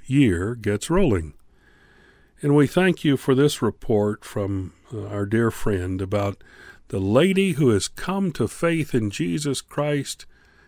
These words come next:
hearing the preaching of the word on the radio. Oh, Father, we are so thankful for that.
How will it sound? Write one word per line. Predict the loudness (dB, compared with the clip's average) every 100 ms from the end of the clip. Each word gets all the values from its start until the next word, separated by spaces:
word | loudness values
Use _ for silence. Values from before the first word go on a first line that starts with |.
| _
hearing | 0 4 4 4 2
the | 2
preaching | -2 -4 -4 -2 -2 0
of | 0
the | -2
word | -2 0 2 2 0 -2 -8 _ _ _ _ _ _ _ -2
on | 0 2 0 -2
the | -2
radio. | -2 -4 -6 -10 -14 -18 -20 _
Oh, | -2 -2 -2
Father, | -6 -8 -8 -8 -8
we | -6 -6
are | -6
so | -10 -8 -8
thankful | -8 -8 -8 -8 -12 -14
for | -6
that. | 0 0 0